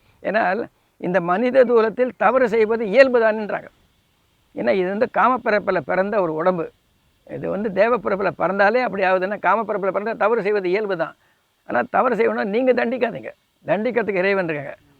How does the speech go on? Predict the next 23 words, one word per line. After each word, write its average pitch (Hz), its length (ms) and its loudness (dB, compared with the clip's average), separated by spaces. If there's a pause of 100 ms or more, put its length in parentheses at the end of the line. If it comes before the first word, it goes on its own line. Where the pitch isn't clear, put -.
அவர் 180 240 -4
தப்பு, 196 280 0
இவர் 202 160 2
தப்புன்னு 214 280 -8
சொல்றதுக்கு 196 260 -4
உங்களுக்கு 175 160 -4
அதிகாரம் 180 360 2
இல்ல. 139 180 -8 (340)
அவர் 170 180 -2
சொர்க்கம் 208 340 -2
போவாரு, 185 220 4
இவர் 190 160 0
நரகம் 185 280 -4
போவாருன்னு 185 280 0
நீ 175 120 -6
சொல்ல, 160 180 -8
தீர்ப்பு 240 320 -2
வந்து 226 220 0
இறைவன்கிட்ட 226 340 0
இருக்கு. 165 280 -4 (420)
அவர் 196 240 0
தான் 233 320 -2
ஜட்ஜு 175 300 -2